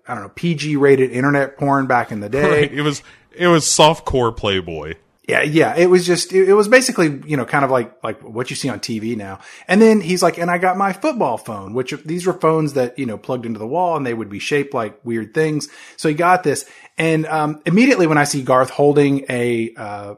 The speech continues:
Speaker 1: a swimsuit issue, I'm like, "That's covered. That's covered in semen." Like, he, he didn't get it.
Speaker 2: <laughs> Oh, yeah.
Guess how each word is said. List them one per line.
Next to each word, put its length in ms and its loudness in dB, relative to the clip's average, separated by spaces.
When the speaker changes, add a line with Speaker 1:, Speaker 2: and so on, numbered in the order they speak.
Speaker 1:
a 140 -16
swimsuit 640 -2
issue, 480 -4
I'm 100 -2
like, 200 -4
"That's 280 0
covered. 520 -14
That's 240 2
covered 300 -10
in 120 -16
semen." 460 -12
Like, 120 -4
he, 60 -6
he 120 4
didn't 240 2
get 140 8
it. 240 2
Speaker 2:
<laughs> 40 -18
Oh, 80 8
yeah. 160 -2